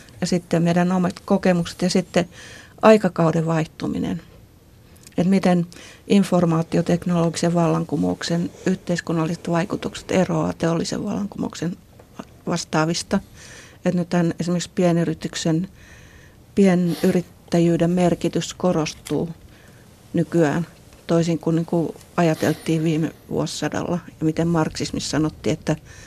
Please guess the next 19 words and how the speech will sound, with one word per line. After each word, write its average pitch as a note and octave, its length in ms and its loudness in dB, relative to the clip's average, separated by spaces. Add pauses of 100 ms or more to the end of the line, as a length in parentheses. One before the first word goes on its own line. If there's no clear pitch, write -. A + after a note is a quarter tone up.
(420)
lopulta D#3+ 440 -2
on D3+ 80 0
vain D3+ 180 0
kaksi - 500 -6 (580)
luokkaa, D3+ 540 -2
kaksi D#3+ 320 -4
vastakkaista D#3+ 640 -4
luokkaa D#3 440 -2
ja D3+ 120 0
välikerrokset D#3 880 -4 (1300)
jää D#3+ 220 0
pois D#3 400 -4 (100)
ja E3+ 60 -10
tollain. D#3 460 -4 (1900)
Ja F#3 180 4
sitten F#3+ 540 2 (260)
sanotaan F#3+ 560 2
niin, G3 120 8
että F#3+ 360 4